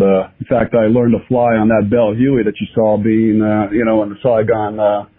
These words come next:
uh, evacuation in nineteen seventy-five. Not the exact, uh, plane, but,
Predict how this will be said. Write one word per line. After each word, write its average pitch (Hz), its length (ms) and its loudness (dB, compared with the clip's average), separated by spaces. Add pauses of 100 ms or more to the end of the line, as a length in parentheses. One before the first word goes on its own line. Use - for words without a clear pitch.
(760)
uh, 120 240 2
evacuation 123 960 0
in 110 60 2
nineteen 117 420 0
seventy-five. 107 560 0
Not 120 160 0
the 107 80 0
exact, 127 480 -2
uh, 95 640 0
plane, 104 320 0
but, 101 240 -2